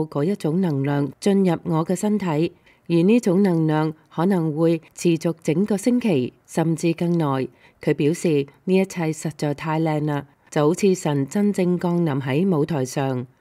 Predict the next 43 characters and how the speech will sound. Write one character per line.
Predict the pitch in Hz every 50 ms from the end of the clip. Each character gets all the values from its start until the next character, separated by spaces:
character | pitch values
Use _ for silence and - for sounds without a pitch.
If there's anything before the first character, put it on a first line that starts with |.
| _ _ -
另 | - 185 180 175 180
外， | 175 165 165 165 170 160 - -
Minta | 226 247 240 247 240 226 175 135
話 | 123 135 139 139 135 131 - _ _ _ - -
自 | - 165
己 | 156 - 226 208
有 | 190 156
慢 | 165 170 156 143 139 147
性 | - - 160 170 170
疼 | - 151 127 127 131
痛， | 139 160 147 147 143 143 - - _ - _ -
就 | - 170 170
係 | 170 170 165 165
坐 | - 170 156
骨 | 156 - 214 214
神 | - - 156 143 143 139
經 | 135 202 208 214 220
痛 | 208 208 170 165 170 - -
同 | - 170 139 139
埋 | 135 131 139
腰 | 170 190 196
痛， | 196 190 185 156 156 151 147 _ _ - - - _ _
但 | - 180 180 190
係 | 190 185 175 175
佢 | 175 - 185 185
睇 | - 196 175 190 214
完 | 175 143
演 | 131 139 143 165
出， | - - 202 202 190 - _ _ _ _ _
離 | - 156 156 151 156
場 | 156 - 175 156 160
嘅 | 165 180
時 | 175 - 165 143 151 156
候 | 151 147 147 147 - - - _ -
表 | - 151 180
示 | 185 196 170 160
自 | - 156 147
己 | - 208 214 214 208
見 | 208 190 185 175 175
證 | - 180 165 175 175
咗 | - 147 139 175
奇 | 175 - 151 131 131
蹟。 | - 190 180 180